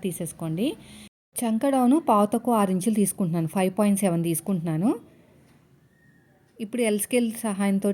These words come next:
అయినా సరే, నార్మల్ స్కేల్తో అయినా సరే, ఇలాగా షేప్ అనేది తిప్పేసి, ఈ కార్నర్ దగ్గర ఒకటిన్నర ఇంచుల కన్నా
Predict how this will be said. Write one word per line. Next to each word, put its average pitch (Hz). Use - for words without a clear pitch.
అయినా 196
సరే, 208
నార్మల్ 190
స్కేల్తో 190
అయినా 180
సరే, 202
ఇలాగా 208
షేప్ 196
అనేది 190
తిప్పేసి, 190
ఈ 240
కార్నర్ 247
దగ్గర 196
ఒకటిన్నర 214
ఇంచుల 214
కన్నా 254